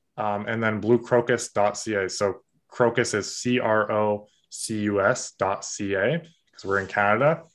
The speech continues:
Um, you know, hit us up there, connect up with me on any of the social media platforms.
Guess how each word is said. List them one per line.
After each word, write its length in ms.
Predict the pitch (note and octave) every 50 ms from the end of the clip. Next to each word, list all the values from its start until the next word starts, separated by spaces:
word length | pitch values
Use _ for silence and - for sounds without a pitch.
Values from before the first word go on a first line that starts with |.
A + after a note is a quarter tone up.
| _ _ _ -
Um, 360 | G2+ G2+ G2 F#2+ F#2+ - - - _
you 80 | - B2
know, 260 | A2 G#2 G2+ G2+ - - _ -
hit 160 | - B2+ B2+
us 160 | B2+ B2 -
up 160 | C3 B2 -
there, 400 | - B2+ B2 B2+ B2+ B2 B2 - _
connect 320 | - - A#2+ A#2 A#2 -
up 120 | B2+ B2 -
with 160 | A#2+ A#2 -
me 80 | A#2 A2+
on 100 | A2 A2
any 200 | A2 A#2 A#2 A2
of 100 | G2+ G2+
the 80 | G2+
social 340 | - - A2+ A2 G#2+ - G#2+
media 240 | G#2+ A2 A2 A2 G#2+
platforms. 760 | G#2+ - A2 A2 A2 - - A2 A2 A2 A2+ - - - _